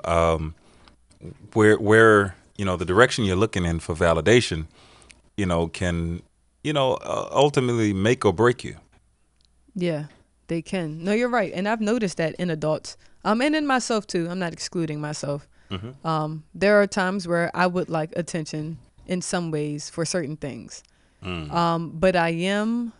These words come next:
Speaker 2: mindful of whose attention, um, I may get from doing certain things and whose attention I actually want. And
Speaker 1: Mm.
Speaker 2: I'm pretty reserved for the most part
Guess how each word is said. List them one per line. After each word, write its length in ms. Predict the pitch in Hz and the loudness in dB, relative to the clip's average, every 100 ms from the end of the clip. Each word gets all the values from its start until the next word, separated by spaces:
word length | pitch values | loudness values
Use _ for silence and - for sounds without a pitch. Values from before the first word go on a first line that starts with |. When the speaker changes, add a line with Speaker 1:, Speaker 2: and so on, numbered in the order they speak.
| _ _ - | _ _ -10
Speaker 2:
mindful 760 | 165 175 175 180 - 180 165 - | -4 0 0 -2 -2 -2 -2 0
of 440 | 165 160 160 - - | 0 0 -2 -8 -8
whose 320 | 262 262 220 | 0 2 2
attention, 720 | 196 - 190 - 175 165 165 - _ _ _ _ _ _ | -2 -4 -6 -6 -8 -8 -10 -14 _ _ _ _ _ _
um, 280 | 175 165 156 - | -2 0 -2 0
I 220 | 180 180 | 2 2
may 260 | 180 170 165 | 0 -2 -2
get 360 | 156 160 220 - | -4 -2 -2 -2
from 260 | 220 196 | -4 -4
doing 420 | 165 165 156 156 | -2 -4 -4 -6
certain 300 | 151 170 139 | -6 -6 -6
things 460 | 147 147 147 147 - _ _ _ _ - | -8 -10 -10 -12 -16 _ _ _ _ -8
and 320 | 170 170 170 | -4 -2 -2
whose 220 | 170 214 | -2 -2
attention 400 | 185 - 185 165 | -2 -4 -6 -4
I 100 | 160 | -4
actually 420 | 151 165 - 156 151 | -4 -6 -6 -8 -6
want. 300 | 151 131 - - _ _ _ _ _ _ _ _ _ | -6 -8 -12 -20 _ _ _ _ _ _ _ _ _
And 240 | 180 175 180 | -2 -2 0
Speaker 1:
Mm. 40 | |
Speaker 2:
I'm 140 | 180 175 | 0 0
pretty 300 | - 240 233 | 0 0 0
reserved 640 | 202 180 214 190 160 - | -2 0 0 0 -2 -8
for 180 | - 170 | -8 -4
the 80 | 160 | -4
most 280 | 156 151 - | -4 -6 -4
part 260 | 156 156 | -4 -4